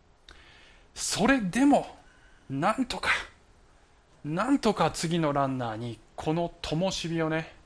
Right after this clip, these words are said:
届けようともがき、苦しみながらも、それでも足を止めずに走り続けている、そのあなたの姿、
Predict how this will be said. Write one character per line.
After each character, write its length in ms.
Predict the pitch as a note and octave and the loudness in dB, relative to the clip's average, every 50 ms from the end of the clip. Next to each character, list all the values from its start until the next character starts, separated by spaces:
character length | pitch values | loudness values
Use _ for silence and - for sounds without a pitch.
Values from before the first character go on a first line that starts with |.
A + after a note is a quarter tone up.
| _ _ _ _ _ _ _ _ _ _ _ _ _ _ _ - | _ _ _ _ _ _ _ _ _ _ _ _ _ _ _ -6
届 360 | - C#3+ D3 F3 F3 E3+ - | -4 -2 0 0 0 0 0
け 80 | F#3 | 0
よ 160 | F3+ E3+ C#3+ A#2 | 2 2 0 -2
う 40 | |
と 160 | - - G#2 F#2+ | -2 -8 -10 -10
も 240 | G2 G#2+ B2+ D3 | -6 -2 0 0
が 200 | D#3 E3 F3 F3 | 2 4 2 2
き、 260 | F3 - - A2 G2+ - - _ _ - _ _ _ _ _ _ _ _ _ _ _ _ _ _ _ _ _ _ _ _ _ _ _ - | 2 -2 -12 -12 -14 -16 -20 _ _ -20 _ _ _ _ _ _ _ _ _ _ _ _ _ _ _ _ _ _ _ _ _ _ _ -8
苦 240 | - - F3+ G#3 | -2 0 0 0
し 160 | G#3 - - G#3+ | 0 -2 -2 -2
み 140 | G#3 G#3 | -2 0
な 140 | G3+ G#3 G3 | 0 0 2
が 100 | F3 D#3+ | 2 2
ら 120 | C#3+ B2 A2+ | 2 0 0
も、 340 | A#2+ B2 B2+ A#2+ A#2+ - - - _ _ - _ _ | -2 -2 -2 -2 -4 -6 -12 -20 _ _ -20 _ _
そ 180 | - - - D#3+ | -14 -6 -4 -2
れ 140 | F3 F#3 F3+ | -2 -2 -2
で 80 | G3 | -2
も 320 | F#3 D#3 B2 G#2+ G2+ F#2 - - _ _ _ _ _ - | -2 -2 -2 -4 -6 -8 -12 -18 _ _ _ _ _ -6
足 260 | A2+ G#2+ - - D3+ | -6 -4 -4 -4 -6
を 100 | C#3+ B2 | -6 -6
止 120 | G#2+ - A2+ | -6 -8 -12
め 160 | A2 A2 G#2 | -12 -12 -12
ず 120 | G#2 A2 | -12 -12
に 240 | G#2 A2 G#2+ G2+ G#2 _ _ - _ - | -12 -12 -12 -14 -14 _ _ -20 _ -16
走 260 | - - - - B2 | -14 -12 -10 -10 -10
り 120 | B2 A#2 - | -10 -10 -10
続 220 | - B2 A#2 A2+ | -10 -10 -10 -10
け 120 | - A2 | -10 -12
て 140 | G#2 - - | -14 -14 -16
い 140 | F#2 F2+ F2+ | -16 -12 -6
る、 220 | A#2 D3+ D#3 B2+ - - - - - - - _ _ - - - _ _ _ _ - | -4 -2 -2 -4 -6 -14 -20 -20 -20 -20 -20 _ _ -20 -20 -20 _ _ _ _ -10
そ 200 | - - D3+ E3 | -4 0 2 2
の 200 | F#3 F#3+ F3 - | 2 2 0 0
あ 80 | - D#3 | 2 2
な 140 | E3+ E3 E3 | 2 2 2
た 120 | D3+ B2+ | 0 -4
の 120 | - - | -6 -8
姿、 440 | - - A2+ G#2 F#2 - - F#2 - | -10 -10 -10 -10 -10 -12 -12 -14 -14